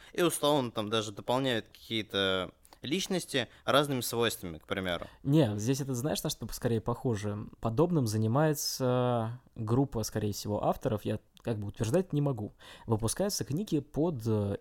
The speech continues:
Speaker 2: именем Прокопенко, генеральный директор Рен-ТВ.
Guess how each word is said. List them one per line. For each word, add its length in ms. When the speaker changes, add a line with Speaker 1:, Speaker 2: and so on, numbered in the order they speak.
Speaker 2:
именем 720
Прокопенко, 800
генеральный 440
директор 420
Рен-ТВ. 540